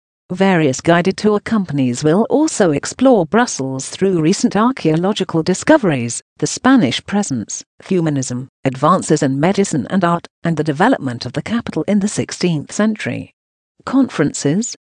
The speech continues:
Conferences are scheduled,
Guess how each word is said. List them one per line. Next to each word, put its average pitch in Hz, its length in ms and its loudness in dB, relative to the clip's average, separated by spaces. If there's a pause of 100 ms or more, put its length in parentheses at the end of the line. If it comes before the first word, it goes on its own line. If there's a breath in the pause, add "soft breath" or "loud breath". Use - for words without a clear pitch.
(580)
Conferences 147 840 -2
are 151 140 2
scheduled, 185 920 0